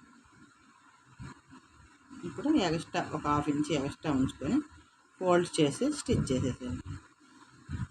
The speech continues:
ఆ లోపలికి అనేది ఎడ్జ్ ఉంది కదా, చక్కగా ఫోల్డ్ చేసేస్తున్నాం లోపలికి.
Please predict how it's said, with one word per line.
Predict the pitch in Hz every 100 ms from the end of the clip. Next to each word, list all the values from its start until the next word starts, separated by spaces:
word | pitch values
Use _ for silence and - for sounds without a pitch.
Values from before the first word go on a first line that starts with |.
| - - - - - - _ -
ఆ |
లోపలికి | 170 160 175 185 180
అనేది | 160 160 233
ఎడ్జ్ | 214 160 180
ఉంది | 165
కదా, | 147 139 247 339 - - - -
చక్కగా | - 160 165 196
ఫోల్డ్ | - 185 185
చేసేస్తున్నాం | 156 135 131 - 131 131
లోపలికి. | 151 147 143 139 -